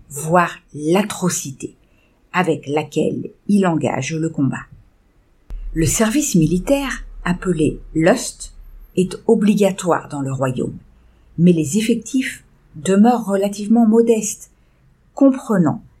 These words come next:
cinq mille cavaliers lourds, trente-six mille cavaliers légers, auxquels s'ajoutent de nombreux fantassins. L'efficacité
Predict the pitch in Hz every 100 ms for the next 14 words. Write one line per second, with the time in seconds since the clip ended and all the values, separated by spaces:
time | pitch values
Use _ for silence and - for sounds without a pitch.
0 | _ - - 302 294 262 220 185 170 -
1 | 156 147 147 131 135 131 180 233 254 -
2 | _ _ _ _ _ _ _ - - 302
3 | 302 - - 220 185 139 - 120 - _
4 | 214 196 165 131 131 - - 151 165 202
5 | 147 147 131 - _ _ _ _ _ -
6 | 254 240 180 131 - 202 - - - -
7 | _ _ _ 175 160 160 208 180 202 214
8 | 196 190 180 - - _ _ _ _ _
9 | _ _ _ _ _ _ _ _ - 165
10 | 185 220 226 214 - 220 320 320 -